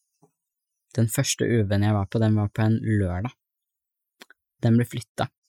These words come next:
Jeg tror, og, og sekretæren sa at det var første gangen U V var på en lørdag, kanskje. <laughs> Eh, så jeg husker det, jeg husker det veldig godt. Husker også U V-kvelden ganske godt. Ehm, og så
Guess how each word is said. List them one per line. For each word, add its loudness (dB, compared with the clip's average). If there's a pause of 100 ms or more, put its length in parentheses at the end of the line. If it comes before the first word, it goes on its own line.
(120)
Jeg 0
tror, 0
og, 2
og 2 (500)
sekretæren 0
sa 0
at -12
det -2
var -4
første -8
gangen -2 (680)
U 4 (100)
V 2
var -4
på -2
en 0
lørdag, -2
kanskje. 0
<laughs> 4 (440)
Eh, 6
så 6
jeg 6
husker 4
det, 8
jeg 6
husker 4
det 4
veldig 4
godt. 2
Husker 2
også 4
U 0 (140)
V-kvelden 0
ganske 0
godt. -4 (100)
Ehm, 4 (1080)
og 2
så 4